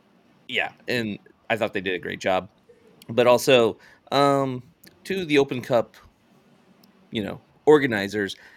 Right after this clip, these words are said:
this is what happens when you have the lower league team host the game.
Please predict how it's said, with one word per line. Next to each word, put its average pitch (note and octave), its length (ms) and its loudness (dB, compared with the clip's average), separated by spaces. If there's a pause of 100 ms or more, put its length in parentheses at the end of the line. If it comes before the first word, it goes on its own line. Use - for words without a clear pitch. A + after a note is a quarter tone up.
(440)
this F#3 220 -12
is F#3 100 -12
what F#3+ 160 -6
happens F3+ 440 -10
when B2 180 -8
you B2+ 80 -8
have C#3 340 -8
the A#2+ 140 0
lower B2+ 320 0
league D#3 240 -6
team C#3 360 -6
host C3 400 -8
the A#2 80 -6
game. A#2 420 -4